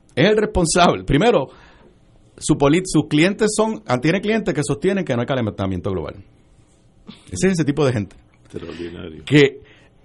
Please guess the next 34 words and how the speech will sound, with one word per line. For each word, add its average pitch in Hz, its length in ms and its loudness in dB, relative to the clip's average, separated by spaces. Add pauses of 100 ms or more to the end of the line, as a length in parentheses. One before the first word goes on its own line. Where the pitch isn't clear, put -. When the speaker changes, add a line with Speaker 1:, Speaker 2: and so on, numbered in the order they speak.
(340)
Speaker 1:
ustedes 120 240 4
recuerdan 160 420 4
el 123 120 0
famoso 104 480 2
documental 117 580 0
de 113 100 -2
Al 95 160 0
Gore 120 380 4
sobre 90 240 -4
el - 40 -10
calentamiento 78 520 -6
global, 175 240 -4
Speaker 2:
Sí. 175 60 -10
Speaker 1:
que 220 120 0
en 135 80 4
un 123 100 2
sentido 143 400 0
hay 196 60 2
que 160 100 -4
reconocerle 123 640 -2
que 117 100 -6
es 139 60 -2
el 131 120 -2
que 143 160 4
elevó 117 400 4
esta 135 200 0
discusión 120 460 2
a 104 100 4
otro 101 260 2
nivel, 117 280 2
la 117 100 0
sacó 95 400 -4
de 104 100 0
los 107 140 0